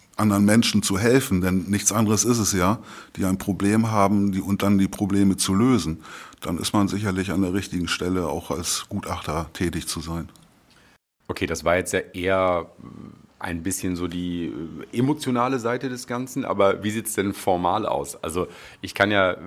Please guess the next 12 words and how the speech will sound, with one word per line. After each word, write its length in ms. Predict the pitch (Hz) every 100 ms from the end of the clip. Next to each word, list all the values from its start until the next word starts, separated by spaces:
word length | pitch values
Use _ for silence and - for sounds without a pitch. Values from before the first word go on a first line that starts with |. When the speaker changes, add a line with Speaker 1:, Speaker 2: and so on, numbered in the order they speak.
| - 95 90 69 - -
Speaker 2:
reicht 300 | - 107 135
eine, 520 | - 113 110 107 107 -
eine 200 | 98 -
Ausbildung 540 | 160 160 156 143 139
zum 300 | - 123 127
Kfz-Mechatroniker 1120 | 120 117 113 131 117 110 104 - 107 101 104
aus, 480 | 107 120 120 - - _ 82 - - -
dass 280 | 123 113 - -
ich 280 | 110 - -
am 180 | 101 104
nächsten 380 | 107 101 110
Tag 500 | 101 95 92 - -